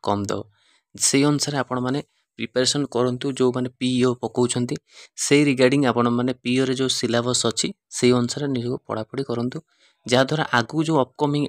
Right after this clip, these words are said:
ଏକ୍ଜାମ୍ ଆସିବ, ଆପଣମାନେ ଜବ୍ ଆସିବ, ତା ପାଇଁ ମଧ୍ୟ ଆପଣମାନଙ୍କ ପାଇଁ ପ୍ରିପାରେସନ୍ ଭ-, ଉଁ, ଭଲସେ ହେଇଯାଇଥିବ। ଆଉ ହଉଛି ଗୋଟିଏ କଥା ହଉଛି, ଏଇସବୁ ପୋଷ୍ଟ ଆସିବାର କାରଣ ମାନେ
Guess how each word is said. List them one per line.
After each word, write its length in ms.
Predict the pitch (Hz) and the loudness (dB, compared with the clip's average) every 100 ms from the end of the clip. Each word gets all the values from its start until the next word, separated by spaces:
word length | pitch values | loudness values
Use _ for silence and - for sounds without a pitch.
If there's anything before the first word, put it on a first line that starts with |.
| - | -4
ଏକ୍ଜାମ୍ 480 | 123 - 135 - 123 _ 131 | -8 -6 -8 -8 -18 _ -6
ଆସିବ, 280 | 120 - 123 | -4 0 0
ଆପଣମାନେ 420 | 110 117 107 110 127 | 0 -4 -4 -6 -2
ଜବ୍ 260 | 113 110 | 0 2
ଆସିବ, 260 | 104 - 139 - _ - _ | 0 -2 -6 -8 _ -20 _
ତା 140 | - 139 | 0 0
ପାଇଁ 180 | 147 143 | 0 0
ମଧ୍ୟ 260 | 135 123 143 | 0 -2 -4
ଆପଣମାନଙ୍କ 520 | 123 120 117 117 113 | -4 -4 -6 -6 -8
ପାଇଁ 140 | - 180 | -10 -8
ପ୍ରିପାରେସନ୍ 540 | 120 - 117 110 175 - _ _ _ _ _ _ _ - | -8 -2 -2 -2 -6 -12 _ _ _ _ _ _ _ -20
ଭ-, 220 | - 110 - _ _ _ | -14 -14 -14 _ _ _
ଉଁ, 120 | 117 110 107 101 | -8 -4 -4 -2
ଭଲସେ 360 | 113 110 - | -2 -2 -4
ହେଇଯାଇଥିବ। 440 | 143 110 104 104 - - _ - - 127 | -2 -2 -2 -6 -16 -18 _ -20 -6 2
ଆଉ 120 | 143 | 4
ହଉଛି 300 | 143 147 - | 4 2 -2
ଗୋଟିଏ 300 | 139 - 156 - - | -2 -2 -6 -6 -10
କଥା 220 | 131 - | -10 -4
ହଉଛି, 240 | 143 143 - | -2 -2 -2
ଏଇସବୁ 260 | 147 147 151 - | -2 0 -2 0
ପୋଷ୍ଟ 260 | 139 151 139 | 0 2 0
ଆସିବାର 360 | 127 - 151 | -2 -2 -4
କାରଣ 280 | 147 127 139 147 | 0 2 2 -2
ମାନେ 200 | 160 | -4